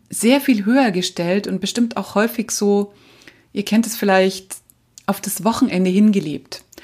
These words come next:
Auch wenn sie tolle Jobs hatten und auch wenn sie ihre Jobs auch mochten. Ähm, und ich hab das einfach nie so stark für mich getrennt und, ähm,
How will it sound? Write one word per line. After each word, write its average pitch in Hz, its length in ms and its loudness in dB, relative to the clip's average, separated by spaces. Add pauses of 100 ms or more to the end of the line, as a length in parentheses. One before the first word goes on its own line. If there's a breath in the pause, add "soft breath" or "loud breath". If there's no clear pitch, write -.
(160 loud breath)
Auch - 260 2
wenn 202 220 4
sie 254 160 4
tolle 240 280 -2
Jobs - 380 -8
hatten 165 240 -8
und 170 140 -4
auch 170 140 -8
wenn 180 140 -2
sie 180 120 -6
ihre 190 220 -4 (180)
Jobs 196 220 -4
auch - 200 -8
mochten. - 540 -4 (760 loud breath)
Ähm, 196 540 0 (840)
und 190 380 -2 (240)
ich 220 160 -2
hab 285 120 0
das 262 140 -4
einfach 226 260 0
nie 240 200 6
so 247 100 -2
stark 220 340 -4
für 226 120 -4
mich 220 220 -2
getrennt 302 460 -4
und, 180 440 -8 (600 loud breath)
ähm, 196 760 0